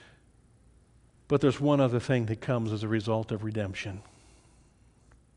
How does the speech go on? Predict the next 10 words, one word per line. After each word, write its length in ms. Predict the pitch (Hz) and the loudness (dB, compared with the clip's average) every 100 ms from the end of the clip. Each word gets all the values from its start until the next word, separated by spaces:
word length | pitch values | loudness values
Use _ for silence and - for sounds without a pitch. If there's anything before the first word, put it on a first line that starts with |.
| _ _ _ _ _ _ | _ _ _ _ _ _
It's 200 | 117 - | -6 -4
discernment. 720 | - 131 151 135 113 101 - - - _ _ _ _ _ _ _ _ - - _ | -2 2 2 2 0 -4 -8 -20 -20 _ _ _ _ _ _ _ _ -20 -20 _
Paul 200 | - 190 | 4 4
mentions 420 | 190 165 156 123 | 4 2 2 2
this 160 | 139 139 | 2 0
blessing, 440 | 123 123 - 127 | 0 -2 0 -4
what 140 | 120 113 | -4 -2
comes 240 | 123 117 | -2 -2
with 120 | 113 | -4
redemption, 520 | 120 113 107 - 117 | 0 0 -2 -4 -6